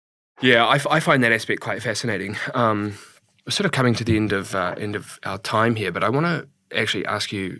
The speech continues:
what your training is like at the moment, because since we last, since we last chatted on the podcast, I think we've, um, what was it, almost a couple of years ago, we've,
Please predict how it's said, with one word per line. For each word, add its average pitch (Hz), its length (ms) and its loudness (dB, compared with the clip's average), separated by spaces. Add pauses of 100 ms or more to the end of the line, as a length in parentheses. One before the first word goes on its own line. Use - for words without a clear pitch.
(120)
what 151 320 0
your 120 400 2
training 104 460 0
is - 120 -4
like 92 220 -2
at - 60 -10
the 87 60 -8
moment, 98 280 0
because 113 220 0
since - 260 2
we 135 100 6
last, 107 460 0 (480)
since - 260 0
we 175 80 4
last 123 280 4
chatted 110 280 4
on 101 100 -2
the 98 60 -4
podcast, 101 500 -2
I 98 60 -4
think 101 240 -4
we've, 98 320 -4
um, 98 520 -2
what 123 80 0
was 107 140 -2
it, - 100 -16
almost 101 240 -4
a - 40 -6
couple 101 200 -6
of 98 60 -4
years 101 140 -4
ago, 101 200 -6
we've, 101 200 -8